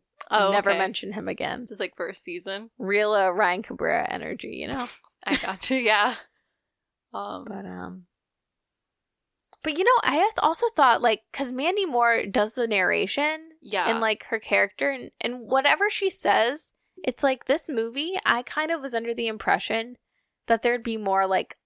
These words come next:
Speaker 2: love cliches, but it's, like, the cynic about le-, like, love cliches.
Speaker 1: Yeah, she's so cynical. I agree. I thought it would be a little more, like, romantic cliches, but it's a lot more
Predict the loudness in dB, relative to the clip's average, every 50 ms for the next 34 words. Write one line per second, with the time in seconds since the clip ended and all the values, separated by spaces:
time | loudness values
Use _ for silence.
0 | _ _ -2 -2 2 4 6 6 8 6 6 4 0 -10 _ -6 -4 -2 -2 0
1 | 0 2 4 4 6 6 4 2 0 -2 -8 -10 -10 _ _ _ _ _ _ _
2 | _ _ _ _ 2 2 2 0 0 -2 -2 -2 _ -20 _ -2 -2 0 0 0
3 | -2 2 2 2 2 2 0 0 0 2 2 2 2 2 2 0 0 0 -4 _
4 | _ -2 0 0 0 2 2 2 2 2 2 _ -4 -2 -2 -2 -2 -2 -2 -2
5 | -2 -2 -2 -4 -6 -4 0 2 2 2 2 0 -4 -8 -8 -8 -8 0 2 2
6 | 2 2 0 -4 -6 -4 -4 -4 -2 -2 -4 -6 -4 -2 -2 0 0 0 0 -2
7 | 0 0 0 0 2 0 -4 -4 -4 -4 -6 -4 -4 -2 -2 -4 -2 -2 -2 -2
8 | -2 -4 -6 -6 -6 -8 -6 -6 -4 -6 -6 -8 -8 -8 -8 -8 -8 -6 -8 -10
9 | -10 _ -10 -8 -8 -8 -6 -8 -8 -8 -8 -8 -8 -10 -12 _ _ -14 -12 -12
10 | -10 -8 -6 -4 -4 -4 -2 -4 -4 -4 -4 -6 -6 -8 -6 -4 -4 -4 -4 -6
11 | -6 -8 -6 -6 -6 -8 -10 -12